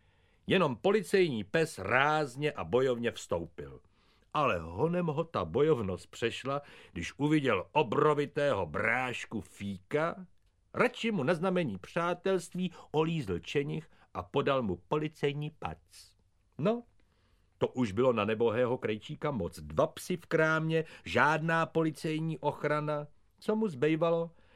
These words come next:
než nakonec psího zákazníka uctivě obsloužit? Sice se trošku třásl strachy,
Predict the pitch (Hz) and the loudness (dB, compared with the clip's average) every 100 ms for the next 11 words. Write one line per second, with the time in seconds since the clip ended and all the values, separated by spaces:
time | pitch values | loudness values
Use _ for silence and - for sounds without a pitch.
0 | _ 87 90 110 147 - 165 160 - - | _ -4 -4 0 -2 0 -2 -2 -6 -14
1 | - - 208 120 87 82 113 120 135 110 | -8 -2 0 2 0 0 -2 -2 -8 -6
2 | 127 117 117 107 - - 139 - - 120 | -8 -6 -8 -10 -16 -6 -6 -6 -4 -2
3 | 120 - - 87 80 73 73 _ _ _ | -2 -4 -10 -6 -6 -6 -12 _ _ _
4 | _ _ - - 160 156 - 95 - - | _ _ -14 -8 -4 -4 -4 -4 -2 -4
5 | - - 78 - 113 117 120 120 - 147 | -4 -14 -14 -6 -2 0 -2 -4 -4 -6
6 | - - 151 143 - - 156 156 | -6 -8 -4 -4 -6 -8 -8 -8